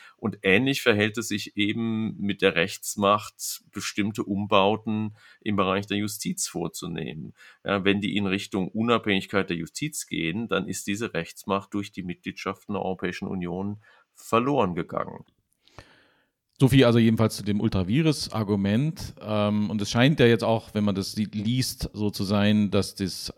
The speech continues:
Speaker 2: in Anführungszeichen polnische Verfassungstribunal auch auf dem Standpunkt steht, dass diese Kontrolle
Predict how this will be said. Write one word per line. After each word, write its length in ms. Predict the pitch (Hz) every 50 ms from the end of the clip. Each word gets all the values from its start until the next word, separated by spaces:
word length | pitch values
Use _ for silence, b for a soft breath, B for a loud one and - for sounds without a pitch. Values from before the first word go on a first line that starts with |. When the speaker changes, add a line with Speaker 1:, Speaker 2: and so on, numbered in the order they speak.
| -
Speaker 2:
in 100 | 104 98
Anführungszeichen 600 | - 95 95 - 104 101 - - 101 95 95 95
polnische 400 | - - 98 98 92 - 92 90
Verfassungstribunal 1080 | - 92 - - 95 - 104 98 - - - 95 87 95 95 92 90 92 92 92 87 - b b b b b b b b b b b b b
auch 140 | 101 104 98
auf 140 | 95 101 -
dem 100 | 107 95
Standpunkt 380 | - - 113 110 - 113 110 -
steht, 200 | - 117 110 117
dass 300 | 110 107 - - - -
diese 240 | 110 110 98 104
Kontrolle 880 | - - - 110 107 101 87 95 107 117 123 127 123 123 117 110 95 -